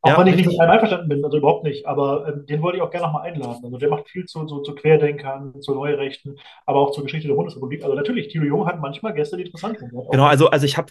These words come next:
Speaker 2: ich hab die Kritik an Thilo Jungs Position so. Ich mein, ich glaube schon, dass er im Herzen irgendwie ein Linker ist und ein linker Sozialdemokrat. Äh, aber ja, also man kann Thilo Jung auf jeden Fall an vielen Punkten kritisieren. Auch bei den Gästen, es wird auch sehr viel Scheiße gelabert.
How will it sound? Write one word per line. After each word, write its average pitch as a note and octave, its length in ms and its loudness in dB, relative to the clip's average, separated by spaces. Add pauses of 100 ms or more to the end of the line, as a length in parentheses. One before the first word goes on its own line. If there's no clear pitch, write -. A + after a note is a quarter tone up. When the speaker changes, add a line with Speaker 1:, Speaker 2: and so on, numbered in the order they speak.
(120)
Speaker 2:
ich C#3+ 120 -8
hab E3 80 -2
die G3 80 -2
Kritik F3+ 220 -4
an E3 100 -4
Thilo E3+ 160 -4
Jungs D#3+ 220 -4
Position D3+ 580 2
so. F#3 240 0
Ich C#3+ 120 -4
mein, C#3 420 0 (200)
ich C#3 100 -14
glaube D3+ 180 2
schon, E3+ 200 0
dass E3+ 160 -2
er C#3+ 540 0
im C3+ 140 -6
Herzen C#3+ 360 -2
irgendwie C3+ 340 -2
ein B2 60 -2
Linker E3+ 280 -4
ist D#3+ 200 -4
und C3+ 80 -2
ein B2 40 -4
linker C3 180 -4
Sozialdemokrat. C#3 920 0 (720)
Äh, C3 320 2
aber C3+ 520 4
ja, C3 240 0
also B2+ 140 0
man B2 100 -10
kann C3+ 200 -4
Thilo C3 180 -8
Jung C3 120 -2
auf B2+ 80 -6
jeden C3+ 120 0
Fall A#2+ 540 -2
an A#2 140 -10
vielen C3 280 -2
Punkten A#2+ 220 -8
kritisieren. C3+ 520 0
Auch C3 120 -2
bei C3 80 0
den A#2 140 -4
Gästen, C3 500 -2
es C3 120 -12
wird C3 100 -6
auch A#2+ 40 -4
sehr C3 80 -6
viel C3+ 80 -10
Scheiße C3+ 320 -2
gelabert. C3 600 0